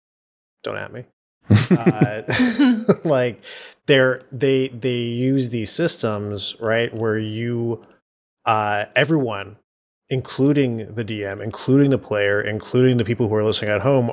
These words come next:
Speaker 1: are, like, so psyched to find out what's gonna happen next,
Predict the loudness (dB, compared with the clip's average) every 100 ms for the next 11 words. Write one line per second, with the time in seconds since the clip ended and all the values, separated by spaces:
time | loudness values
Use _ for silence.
0 | 2 2 2 -2 0 2 2 2 0 0
1 | -4 -4 -2 0 0 0 -2 0 0 0
2 | -6 -4 -4 -2 -4 -4 -4 -6 -8 -10
3 | -10 -12 -14